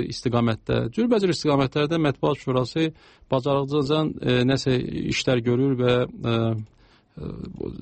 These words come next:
işlər də davam, davam eləyəcək. Ancaq söhbət ondan gedir ki, ə, lazımi dəstək, ə, həmin o siyasi hakimiyyət tərəfindən alına bilmir. Yəni, ə, siyasi hakimiyyətə, ə, lazım olanda hansısa bir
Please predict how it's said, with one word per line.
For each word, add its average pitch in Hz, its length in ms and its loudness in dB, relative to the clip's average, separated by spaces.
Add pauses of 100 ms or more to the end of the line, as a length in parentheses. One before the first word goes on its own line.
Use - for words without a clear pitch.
(340)
işlər 120 300 0
də 117 120 0
davam, 120 220 0
davam 123 240 0
eləyəcək. 117 320 -2
Ancaq 127 220 0
söhbət 156 260 2
ondan 180 160 2
gedir 127 240 0
ki, 185 200 -2 (500)
ə, 123 140 2 (200)
lazımi 135 460 0
dəstək, 165 600 -2
ə, 127 400 -6 (120)
həmin 135 240 4
o 123 60 0
siyasi 127 420 -2
hakimiyyət 123 460 -2
tərəfindən 117 480 0 (380)
alına 120 260 2
bilmir. 110 560 -2 (460)
Yəni, 135 420 2
ə, 123 460 0
siyasi 143 480 0
hakimiyyətə, 123 640 -2
ə, - 500 -10
lazım 123 420 2
olanda 120 360 2
hansısa 113 500 -2
bir 113 180 0